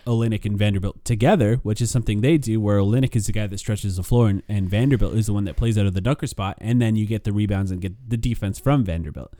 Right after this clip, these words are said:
You know, just, just throwing it out there. It's an, it's an interesting trade where you get three, I think, three interesting players in Olynyk, Vanderbilt, and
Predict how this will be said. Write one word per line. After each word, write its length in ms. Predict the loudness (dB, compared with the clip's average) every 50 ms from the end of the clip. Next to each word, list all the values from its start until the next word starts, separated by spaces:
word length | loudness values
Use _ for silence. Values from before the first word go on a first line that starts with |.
| _ _ _ _ -20 _ _ _ _ -6
You 100 | -4 -2
know, 60 | -2 0
just, 260 | 0 -2 -2 -4 -6 -12 -16 -8
just 220 | -4 -4 -2 4 6
throwing 200 | 6 8 8 6
it 80 | 6 6
out 160 | 4 4 4
there. 140 | 4 4 4
It's 140 | 2 2 0
an, 140 | -2 0 0
it's 180 | -2 2 4
an 100 | 6 6
interesting 340 | 6 4 2 -2 -2 -2 0
trade 240 | 2 4 4 4 4
where 100 | 4 4
you 100 | 4 2
get 140 | 2 0 -2
three, 440 | -2 0 2 4 4 4 4 2 -2 -8 -20 _ -14 -2 4
I 160 | 6 6 8
think, 220 | 8 6 6 4 2
three 320 | 2 4 4 4 4 4
interesting 420 | 0 0 -2 -4 -6 -4 -4 0
players 440 | 0 2 2 2 2 0 0 -2 -4 -8 -18 -12 -2
in 140 | 2 2 4
Olynyk, 460 | 4 4 4 4 4 4 2 0 -2 -6 -16 -18 _ _ _ _ _ _ _ -2 2
Vanderbilt, 500 | 4 6 6 6 4 4 4 2 0 -2 -2
and 400 | 2 4 4 4 4 2 0 -2